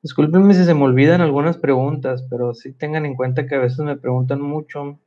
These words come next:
Problema de respiración. Principalmente, ¿qué edad tiene, Karina?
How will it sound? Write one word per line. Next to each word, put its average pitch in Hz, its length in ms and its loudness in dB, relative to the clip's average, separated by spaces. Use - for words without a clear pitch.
Problema 156 360 6
de 175 60 6
respiración. 147 880 2
Principalmente, 185 760 -2
¿qué 185 80 -2
edad 185 180 2
tiene, 175 320 -4
Karina? 196 500 -4